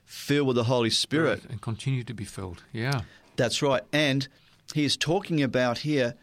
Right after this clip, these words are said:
Speaker 1: it's the Greek, uh, verb action again. It's a continuous action. It's not a
Speaker 2: Mm.
Speaker 1: one-off. It's to continually be filled and repeatedly filled again and again.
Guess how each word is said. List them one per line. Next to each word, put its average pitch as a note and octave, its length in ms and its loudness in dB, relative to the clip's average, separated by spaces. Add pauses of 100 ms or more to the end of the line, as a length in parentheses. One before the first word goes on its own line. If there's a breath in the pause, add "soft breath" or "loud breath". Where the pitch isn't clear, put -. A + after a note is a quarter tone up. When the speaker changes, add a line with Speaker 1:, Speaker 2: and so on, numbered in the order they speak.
(140 soft breath)
Speaker 1:
it's C3 180 -2
the A#2+ 100 0
Greek, E3 440 -2 (520)
uh, A2+ 240 0
verb B2 440 0
action C#3+ 380 0
again. G2+ 340 -2
It's - 180 -2
a A#2+ 60 -2
continuous D#3+ 840 -2 (220)
action. C#3+ 480 -2 (160)
It's C3+ 140 -6
not C#3+ 160 2
a D#3+ 40 2
Speaker 2:
Mm. E3 60 2
Speaker 1:
one-off. D#3+ 600 0 (460 loud breath)
It's B2+ 200 -2
to A2 80 0
continually E3 800 0
be A2 200 2
filled G#2+ 520 0
and B2 180 2
repeatedly C3 640 0
filled G2 320 0
again A2+ 300 0
and B2+ 100 2
again. A2+ 400 0